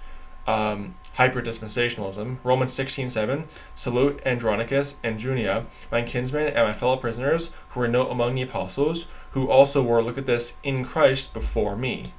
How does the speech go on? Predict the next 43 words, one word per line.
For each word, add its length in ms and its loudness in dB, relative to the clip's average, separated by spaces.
So, 280 6
if 80 -4
you're 100 6
gonna 160 8
go 60 4
around 160 6
saying 240 -2
there's 160 -4
nobody 340 2
in 160 -2
Christ 300 4
before 180 -8
Paul, 480 8
what 120 0
do 40 2
you 60 2
do 100 0
with 100 0
this? 220 0
Paul 220 4
says 240 4
there 160 0
were, 160 -6
these 160 -10
people 180 -4
were 180 0
in 200 -4
Christ 320 0
before 260 -6
he 140 -8
was. 360 -8
Uh, 240 -2
Romans 300 2
sixteen 360 -4
seven, 300 2
another 280 4
really 180 2
good 240 -2
quick 160 -14
little 160 2
scripture 360 -4
to 140 -6
refute 380 -4